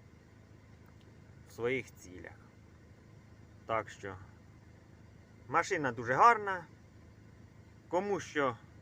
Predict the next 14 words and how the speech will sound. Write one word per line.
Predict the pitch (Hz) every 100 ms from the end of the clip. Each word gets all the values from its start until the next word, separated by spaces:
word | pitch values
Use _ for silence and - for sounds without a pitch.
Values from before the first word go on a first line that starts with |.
| -
можливо, | 127 135 135 139 120 107 101 - - - - - - - - - - - - - - 123
незрозуміло, | 139 127 139 120 131 139 185 185 170 156 139 - - - - -
пишіть | 147 - 202
в | -
коментарях. | 131 117 101 156 165 156 147 139 - - - - - - - - - - - - - - - - - -
Буду | 156 185 170
відповідати, | 147 - 147 143 180 202 190 151
що | - 165
знаю, | 131 170 196 175
може, | 160 160 147
кому | 151 147
що | 135 139
підкажу. | 139 - 131 127 196
Багато | 165 139 139 139 120 113